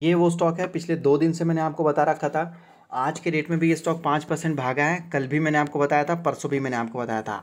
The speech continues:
आराम से जिसने भी ख़रीदा होगा कुछ दिन पहले, उनको तो मिल गया होगा आराम से तीस चालीस परसेंट का रिटर्न। अब आते हैं मुद्दे की बात पे, जिसके लिए वीडियो था। देखो, मैंने आपको पहले ही प्रॉमिस कर रखा है, आप मेरे सब्सक्राइबर नहीं, आप मेरे फैमिली मेम्बर हो,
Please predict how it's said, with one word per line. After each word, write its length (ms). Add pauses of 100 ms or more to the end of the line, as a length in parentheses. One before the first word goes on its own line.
आराम 540
से 140
जिसने 280
भी 100
ख़रीदा 280
होगा 140
कुछ 160
दिन 160
पहले, 440 (440)
उनको 260
तो 140
मिल 180
गया 180
होगा 180
आराम 240
से 160
तीस 280
चालीस 220
परसेंट 320
का 80
रिटर्न। 340 (280)
अब 140
आते 240
हैं 120
मुद्दे 400
की 160
बात 320
पे, 120 (360)
जिसके 320
लिए 180
वीडियो 360
था। 180
देखो, 320
मैंने 220
आपको 220
पहले 260
ही 60
प्रॉमिस 360
कर 160
रखा 340
है, 100 (640)
आप 260
मेरे 200
सब्सक्राइबर 600
नहीं, 180 (300)
आप 220
मेरे 200
फैमिली 420
मेम्बर 300
हो, 160